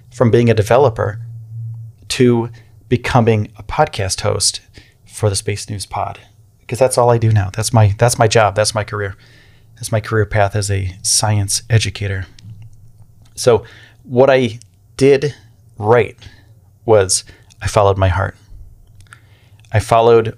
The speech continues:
what my passion has always been. Ever since I was a little, little kid, I've always had a passion for exploration, uh, space and science. So I followed that into the next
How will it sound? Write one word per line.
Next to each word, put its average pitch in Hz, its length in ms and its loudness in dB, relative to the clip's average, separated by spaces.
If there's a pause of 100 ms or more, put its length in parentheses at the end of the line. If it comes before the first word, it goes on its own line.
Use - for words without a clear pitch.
(120)
what 113 360 -2
my 113 140 0
passion 117 480 2
has 98 180 4
always 113 320 2
been. 107 280 2 (240)
Ever 127 220 4
since 208 240 2
I 185 80 4
was 180 200 2
a 170 80 2
little, 139 460 2
little 110 180 6
kid, 98 380 2 (580)
I've 107 120 -2
always 123 240 4
had 131 100 0
a 117 60 0
passion 101 560 0
for 107 180 -2
exploration, 101 720 -2 (680)
uh, 95 200 -4
space - 440 -2
and 101 100 -6
science. 98 560 -6 (640)
So 104 220 2
I 92 100 2
followed 101 380 2
that 95 260 0 (1040)
into 113 540 -2
the 117 180 0
next 98 460 -2